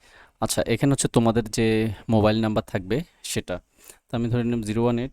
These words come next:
সেভেন ডাবল ওয়ান জিরো টু এইট জিরো টু, এটা ধরো আমার মোবাইল নাম্বার।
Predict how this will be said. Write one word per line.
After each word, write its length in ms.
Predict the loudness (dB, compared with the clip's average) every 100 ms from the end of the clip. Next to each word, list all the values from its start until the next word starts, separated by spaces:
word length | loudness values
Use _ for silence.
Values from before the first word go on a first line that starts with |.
| _
সেভেন 640 | -20 -14 -12 -10 -6 -4
ডাবল 220 | -2 -4 -4
ওয়ান 180 | -6
জিরো 300 | -4 -4 -6 -8 -6
টু 220 | -4 -4 -6 _ _ -16
এইট 200 | -14 -12
জিরো 320 | -8 -6 -6 -4
টু, 160 | -6 -6 _ _
এটা 140 | -6 -2
ধরো 140 | 0
আমার 200 | 0 0
মোবাইল 320 | 0 -2 -2
নাম্বার। 240 | -4 -6